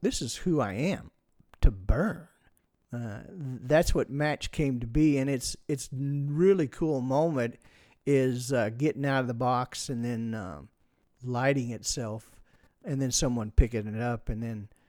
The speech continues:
the match sees itself in, in those two people's eyes, and that's John and Claudia, my son and, and daughter-in-law. So, uh, you know, I just keep drawing on personal experiences and that kind of thing, and, but it is significance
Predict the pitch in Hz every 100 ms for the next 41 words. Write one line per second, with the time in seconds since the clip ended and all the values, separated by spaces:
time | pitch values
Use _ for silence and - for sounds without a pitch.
0 | _ - 131 127 117 - - 131 120 -
1 | - 120 107 - 117 110 - 131 120 120
2 | 113 - 127 113 131 113 117 120 113 117
3 | 110 107 117 113 104 - - 117 110 104
4 | - 131 127 123 110 - - - - 127
5 | 120 - 127 120 110 110 - 117 117 117
6 | 139 113 98 98 95 - _ _ _ -
7 | 151 127 110 _ _ 104 - 151 147 139
8 | 147 175 - 214 147 143 151 214 220 151
9 | - 170 175 190 143 - 135 165 233 -
10 | 131 117 - - - 135 143 190 131 120
11 | - 139 135 120 - _ _ _ 151 139
12 | - _ 175 269 - - 196 139 135 196
13 | - 359 240 135 -